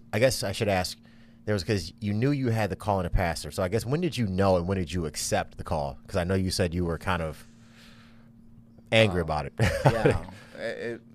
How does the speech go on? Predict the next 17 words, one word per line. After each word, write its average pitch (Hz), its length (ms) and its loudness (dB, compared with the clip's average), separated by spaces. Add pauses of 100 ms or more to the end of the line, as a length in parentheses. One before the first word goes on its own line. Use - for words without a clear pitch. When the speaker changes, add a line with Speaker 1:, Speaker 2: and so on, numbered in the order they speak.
Speaker 2:
yeah, 110 200 -4
it 113 100 -8
took, 135 240 -10
it 107 120 -12
took 131 180 -14
some 117 180 -10
time. 98 560 -12 (120)
Um, 92 640 -10 (300)
I, 104 140 -8
God 104 360 -4
has 113 240 -6
sp-, - 200 -20 (160)
spoken 95 580 -10
to 95 200 -10
us, 92 480 -10 (760)
um, 87 600 -12 (1400)
and 98 760 -12